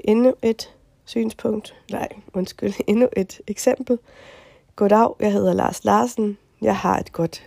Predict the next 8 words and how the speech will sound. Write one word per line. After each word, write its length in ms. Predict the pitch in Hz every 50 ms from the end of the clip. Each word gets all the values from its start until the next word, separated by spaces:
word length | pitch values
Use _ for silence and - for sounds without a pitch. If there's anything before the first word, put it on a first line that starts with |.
| - -
tilbud." 420 | - - - - - - - - - - _ _ _ _ _ _ _ _ _ -
Det 120 | - - -
var 60 | -
et 100 | - 180
eksempel 540 | 185 180 - - - - - - - 190 185
på 140 | - - 196
ethos. 480 | 190 - - 214 208 - - - - _ _ _ _ _ _ _ _ - - - - - - - - - - - - - - - _ _ - 226
Aristoteles 920 | 208 208 208 - 226 226 247 233 - 254 226 214 202 202 202 - - -